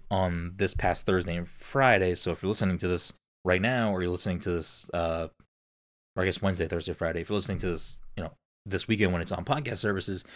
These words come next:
you may have missed the boat. But I did look, 'cause I was, when I was initially buying the tickets, some theaters are showing it on Saturday and Sunday as well. I don't know if it's gonna have longer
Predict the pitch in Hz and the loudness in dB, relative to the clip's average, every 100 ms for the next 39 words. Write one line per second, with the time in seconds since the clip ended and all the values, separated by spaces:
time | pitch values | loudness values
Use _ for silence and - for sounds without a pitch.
0 | - - 104 104 101 98 92 90 104 95 | -14 -4 0 2 0 -2 -4 0 0 0
1 | - 113 107 101 98 160 135 110 107 - | 0 4 4 4 4 4 6 4 2 -2
2 | 104 98 101 98 90 - _ _ _ _ | 0 4 4 2 -2 -6 _ _ _ _
3 | _ 101 107 104 95 104 - 92 87 90 | _ 2 4 4 2 0 0 0 2 0
4 | 82 - 98 82 - - - _ _ _ | 0 -4 -2 -2 -6 -10 -12 _ _ _
5 | - - 123 120 101 101 92 92 90 92 | -2 4 4 4 2 2 2 0 2 2
6 | 90 - 98 90 87 85 82 - 87 82 | 2 0 0 0 0 -2 -4 -2 -2 -2
7 | 85 85 87 85 80 90 87 - 101 110 | -6 -6 -6 -4 -6 -4 -6 2 6 6
8 | 95 - - - 82 85 87 87 85 85 | 4 2 -4 -2 -2 -2 -2 -2 -2 -4